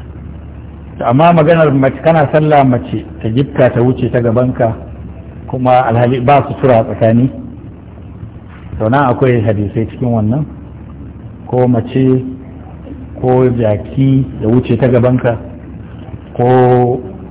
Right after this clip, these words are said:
kare, ko baƙin kare.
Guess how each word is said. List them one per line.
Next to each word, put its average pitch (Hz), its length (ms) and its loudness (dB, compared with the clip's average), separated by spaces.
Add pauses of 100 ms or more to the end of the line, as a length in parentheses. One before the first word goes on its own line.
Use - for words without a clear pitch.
(120)
kare, 120 320 4 (880)
ko 120 140 -2
baƙin 131 440 2
kare. 120 300 2